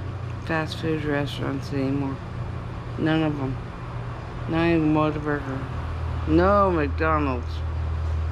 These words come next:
Even though he loves it, their, he loved their coffee and their Cokes. And I love their French fries, but no. I mean, even Wendy's or,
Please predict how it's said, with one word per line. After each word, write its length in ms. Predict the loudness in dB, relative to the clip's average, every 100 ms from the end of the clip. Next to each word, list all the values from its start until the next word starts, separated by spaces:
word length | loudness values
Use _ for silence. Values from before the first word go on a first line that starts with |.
| 0 0 -2 0 0 0 0 2
Even 220 | 4 6
though 240 | 6 4 0 -2 -4 -4 -4 -6 -6 -6 0
he 220 | 4 6
loves 320 | 6 2 0
it, 120 | -4 -4 0
their, 240 | 0 0 -2 -8 -10 -10 -8 -8 -4
he 120 | 0
loved 320 | 2 2 0
their 180 | 0 -2
coffee 540 | 2 2 4 2 0
and 160 | 0 2
their 140 | 0
Cokes. 760 | -2 0 4 4 2 -2 -8 -8 -10 -10 -10 -8 -8 -8 -8 -8 -8 -6
And 180 | -6 -4 -6 -6 -2
I 160 | 0 0
love 220 | 0 -2 -2
their 140 | -4
French 340 | -2 -2 -2 -2
fries, 400 | -4 -4 -4 -6 -6 -6
but 160 | -6 -4
no. 340 | -2 -2 -4 -6 -10 -8 -8 -8 -8 -8 -8 -8 -6 -6 -8 -8 -8 -6
I 100 | -2
mean, 420 | 0 2 2 0 -2
even 460 | -2 0 2 4 4
Wendy's 760 | 4 2 4 2 2 0 0
or, 380 | 0 2 0 -4